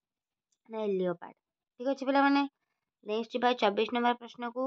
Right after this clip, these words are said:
ଚବିଶ ନମ୍ବର ପ୍ରଶ୍ନ ଥିଲା, ହୁ ଇଜ୍ ଦ ରାଇଟର ଅଫ୍ ଦ ଷ୍ଟୋରି ଦ ବେଗର? ଦ ବେଗରର ଲେଖକ କିଏ? ରସ୍କିନ ବଣ୍ଡ, ଆଣ୍ଟନ ଚେକବ, ପ୍ରେମଚନ୍ଦ, ଲିଓ ଟଲଷ୍ଟୟ। କିଏ? ନା ଆଣ୍ଟନ ଚେକବ। ଅପସନ୍ ବି ତମର ରାଇଟ୍ ଆନ୍ସର୍। ଠିକ୍ ଅଛି, ପଚିଶ ନମ୍ବର ପ୍ରଶ୍ନ,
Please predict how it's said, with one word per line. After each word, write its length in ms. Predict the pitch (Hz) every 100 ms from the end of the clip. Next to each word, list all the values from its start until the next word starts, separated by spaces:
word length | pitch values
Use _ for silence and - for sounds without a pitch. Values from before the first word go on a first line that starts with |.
| 302 - _ _ 208
ଚବିଶ 220 | 208 226
ନମ୍ବର 220 | 240 247
ପ୍ରଶ୍ନ 340 | 247 233 247 240
ଥିଲା, 200 | 247 240
ହୁ 220 | 208 240
ଇଜ୍ 140 | 269 247
ଦ 120 | 254
ରାଇଟର 320 | 214 208 226
ଅଫ୍ 100 | 226
ଦ 100 | 240
ଷ୍ଟୋରି 400 | 233 233 214 240 214
ଦ 120 | 214
ବେଗର? 420 | 208 202 214 208 196
ଦ 160 | 208
ବେଗରର 480 | 208 190 214 226 233
ଲେଖକ 460 | 233 202 - 233 240
କିଏ? 280 | 247 240 190 - _ _ _ _ _ _ -
ରସ୍କିନ 500 | 185 - 247 240 240
ବଣ୍ଡ, 340 | 240 240 233 - -
ଆଣ୍ଟନ 460 | 196 190 214 220 226
ଚେକବ, 320 | 233 - 233 -
ପ୍ରେମଚନ୍ଦ, 720 | - 202 208 - 240 233 220
ଲିଓ 180 | 208 214
ଟଲଷ୍ଟୟ। 540 | 214 196 180 - 185 175 _ _ _ _ 240
କିଏ? 180 | 269
ନା 200 | 277 240
ଆଣ୍ଟନ 340 | 190 185 196 190
ଚେକବ। 340 | 185 - 185 185
ଅପସନ୍ 380 | 180 _ 196 185
ବି 140 | 185
ତମର 320 | 175 180 190
ରାଇଟ୍ 260 | 214 180 175
ଆନ୍ସର୍। 340 | 175 170 196 _ _ _ _ _ 233
ଠିକ୍ 100 | 247
ଅଛି, 220 | 254 269
ପଚିଶ 300 | 262 220 233
ନମ୍ବର 220 | 240 233 233
ପ୍ରଶ୍ନ, 340 | 220 -